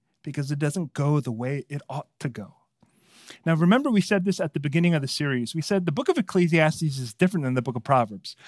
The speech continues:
Both are books of wisdom, but Proverbs gives you a description of the world as it should be, the world as God meant it to be.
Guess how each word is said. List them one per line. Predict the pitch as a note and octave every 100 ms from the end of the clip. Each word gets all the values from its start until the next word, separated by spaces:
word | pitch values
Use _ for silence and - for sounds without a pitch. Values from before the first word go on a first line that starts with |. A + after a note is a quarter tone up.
| - -
Both | G#3 D#4 D4+
are |
books | G3+ G3+ -
of | D#3+
wisdom, | C3+ G#3+ - C3 C#3
but | D#3+ - -
Proverbs | - G3 A#3 E4+ D4 F#3 -
gives | G3 E3
you | F#3+
a |
description | E3 D#3+ - E3+ - E3
of |
the | D3
world | C3 C3+ C#3+
as | D3 C#3+
it | D3
should | - F3+ E3 C3
be, | C3+ A#2 - _ _ _
the | -
world | D#3 E3+ F3+
as | D3
God | D#3+ D3 C#3
meant | D3+ D#3+
it | D3
to | -
be. | B2+ B2